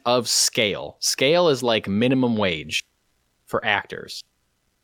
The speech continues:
And so the actors don't even get full scale. They get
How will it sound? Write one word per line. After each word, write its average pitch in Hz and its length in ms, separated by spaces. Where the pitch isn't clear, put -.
And 123 200
so 117 600
the 127 120
actors 175 280
don't 147 200
even 139 180
get 131 200
full 170 640
scale. - 680
They 120 100
get 117 160